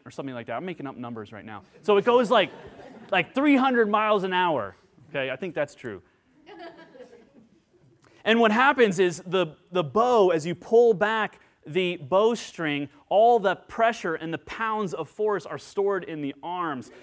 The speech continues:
And so that you can be pulling back a compound bow,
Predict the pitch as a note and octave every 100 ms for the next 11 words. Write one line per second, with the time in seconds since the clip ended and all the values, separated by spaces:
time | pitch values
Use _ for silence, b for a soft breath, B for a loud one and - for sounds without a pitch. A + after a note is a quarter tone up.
0 | B - F#3 A3 F#3+ F3+ E3 B3 C4+ A3
1 | F3+ E3+ - A3+ A3+ A3 D3+ G3+ F#3+ D#3+
2 | C#3 - G#3+ G#3+ G#3 F3+ D#3+ F3+ D3+